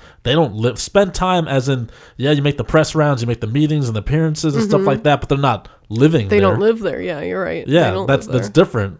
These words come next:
Speaker 1: you know? I mean, all the, all, like, a lot, a lot of the greats. Um, I mean, I don't, I don't think, like, the, um, I'm trying to think of who, who doesn't live there, but I, I feel like that should be a f-,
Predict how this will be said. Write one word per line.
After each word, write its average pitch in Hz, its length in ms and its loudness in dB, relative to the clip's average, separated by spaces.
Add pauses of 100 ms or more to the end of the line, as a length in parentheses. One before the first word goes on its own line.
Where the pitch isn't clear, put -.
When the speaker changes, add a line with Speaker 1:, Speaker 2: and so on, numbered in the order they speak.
Speaker 1:
you 120 100 -2
know? 123 320 0 (840)
I - 40 -6
mean, 135 120 2
all 151 160 8
the, 156 160 6
all, 143 320 -6
like, 143 200 0
a 131 40 0
lot, 127 240 2
a 135 60 0
lot 131 260 2
of 214 60 -4
the 123 80 0
greats. 104 380 -2
Um, 127 280 -2
I 131 100 -14
mean, 131 140 0
I 131 120 2
don't, 170 200 2 (160)
I 131 100 6
don't 170 220 2
think, 143 300 0 (580)
like, 123 240 0
the, 123 400 6
um, 104 400 0 (1700)
I'm 127 180 -10 (100)
trying 147 180 6
to 139 60 2
think 147 220 0
of 127 100 0
who, 135 220 4
who 139 140 4
doesn't 139 500 2
live 160 180 4
there, 127 140 4
but 135 140 4
I, 147 200 2
I - 40 6
feel 185 360 2
like 156 220 4
that 139 160 2
should 139 160 0
be 127 120 0
a 120 60 2
f-, - 220 -10